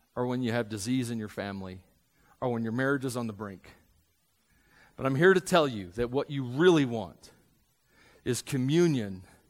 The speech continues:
with the God who's over all of that. And that's what the writer of Psalms, David, is trying to tell us. Trust in the Lord with all your heart, and he will give you the desires of your heart. That is a double-edged sword.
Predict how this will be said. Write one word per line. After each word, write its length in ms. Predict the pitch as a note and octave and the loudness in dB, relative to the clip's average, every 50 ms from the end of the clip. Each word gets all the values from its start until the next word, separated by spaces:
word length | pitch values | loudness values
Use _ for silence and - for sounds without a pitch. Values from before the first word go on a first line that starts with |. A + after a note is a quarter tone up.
| _ _ _ _ _ _ _ _ _ | _ _ _ _ _ _ _ _ _
with 120 | B2+ A#2+ | -8 -6
the 60 | A2 A2+ | -6 -6
God 380 | G#2 A2 C3+ C3 C3 C3 B2+ | -2 2 2 4 4 2 2
who's 160 | C3 B2+ A2 | -2 -4 -6
over 260 | B2 A#2 G2+ A2+ A2+ - | -6 -6 -6 -6 -8 -6
all 280 | - A2+ A2+ A2 A2 G#2 | -6 -4 -4 -2 -4 -4
of 140 | G2 F2 F2+ | -8 -10 -12
that. 260 | F#2 D#2 C#2+ - - _ _ _ _ _ _ _ _ _ _ _ _ _ _ _ _ _ - - - | -12 -12 -12 -14 -20 _ _ _ _ _ _ _ _ _ _ _ _ _ _ _ _ _ -20 -20 -10
And 120 | - B2 D3 | -4 2 4
that's 220 | F#3+ A#3 - - | 4 4 4 4
what 220 | A3 G#3+ F#3+ F3 D3 | 4 4 4 4 2
the 100 | D3+ C#3 | 0 0
writer 400 | C3+ D3 D#3+ F3+ G3 F#3 F#3+ F3+ | 2 2 4 4 4 4 2 0
of 160 | - C#3 B2 | 0 -4 -10
Psalms, 680 | - - D#3 D3+ D3+ C#3+ C#3 C3 C3 C3 C3 - - - - A#2+ | -6 -4 -2 -2 0 0 -2 -2 -4 -6 -10 -12 -16 -20 -8 -2
David, 400 | B2 C#3 D3+ D3+ B2+ A#2+ A#2 B2 | 0 0 0 0 -2 -2 -6 -6
is 120 | B2+ - | -8 -8
trying 200 | - - B2 A#2+ | -8 -6 -6 -6
to 60 | A#2 | -6
tell 240 | - - D3+ F#2 A2+ | -6 -6 -8 -8 -8
us. 180 | B2+ A2 - - | -10 -14 -14 -14
Trust 500 | - - F#3+ E3 E3 - - - - _ _ | -6 -2 0 0 0 0 -4 -10 -12 _ _
in 100 | C#3 C#3 | -12 -10
the 60 | C3+ | -10
Lord 360 | F#2+ - G3+ F3 A#2 F2+ - - _ _ _ _ _ _ _ _ _ _ _ _ _ _ _ - | -8 -8 -8 -8 -8 -10 -14 -20 _ _ _ _ _ _ _ _ _ _ _ _ _ _ _ -4
with 120 | C#3+ D3 | -2 0
all 220 | F3 D#3 D#3 E3 E3 | 4 4 6 6 4
your 140 | D#3+ D3+ | 4 2
heart, 320 | C3+ E3 E3+ D#3+ C3+ - - - - - - _ - | 2 2 2 2 2 0 -6 -14 -20 -20 -16 _ -4
and 120 | D#3 D#3 C#3+ | -4 -2 -2
he 300 | C3+ D3+ F#3+ B3 A#3+ A3+ | 0 2 2 4 4 4
will 140 | G3 F3 | 4 2
give 280 | D3 B2 D3 D3 B2 A#2 | 2 2 0 0 0 -2
you 300 | B2+ B2 G#2+ F2+ D#2+ - - _ _ _ _ _ _ _ _ _ _ _ _ _ _ _ _ _ | -4 -6 -6 -8 -10 -16 -20 _ _ _ _ _ _ _ _ _ _ _ _ _ _ _ _ _
the 100 | - C#3+ | -8 -4
desires 460 | B2+ C#3 C#3 B2+ C#3+ C3 C3 C3 A2+ C3 | -2 -2 0 0 2 2 2 0 -2 -4
of 100 | A#2+ A#2 | -4 -6
your 100 | A#2+ G#2+ | -6 -4
heart. 260 | B2 A2+ G#2 G2+ A#2+ | -4 -4 -4 0 2
That 120 | C#3+ E3 | 2 4
is 140 | E3 D#3 C3 | 4 4 2
a 80 | C#3 A#2+ | 0 -2
double-edged 580 | A2+ A2 D3+ E3 E3+ F3+ F#3+ F3+ F3 F3+ F3+ | 0 2 4 4 6 6 4 4 4 2 0
sword. 500 | - - - E3+ F3 G#3 G#3+ D3 G2+ - | -2 -4 -4 -2 -2 -2 -2 -2 -4 -8